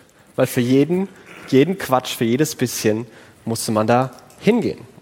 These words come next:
Und es ist ein Wunder, dass es überhaupt noch Tauben gibt auf dieser Welt. <laughs> Ähm, und dann gab's noch Reinheitsgebote.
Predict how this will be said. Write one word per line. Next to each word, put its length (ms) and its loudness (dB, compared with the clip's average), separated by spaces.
Und 60 -2
es 100 -4
ist 120 -8
ein 100 -8
Wunder, 220 2
dass 100 4
es 60 -6
überhaupt 220 -2
noch 220 -4
Tauben 280 0
gibt 300 -8
auf 120 0
dieser 240 0
Welt. 320 0
<laughs> 60 -16
Ähm, 380 0
und 120 0
dann 180 2
gab's 240 2
noch 240 -4
Reinheitsgebote. 920 -4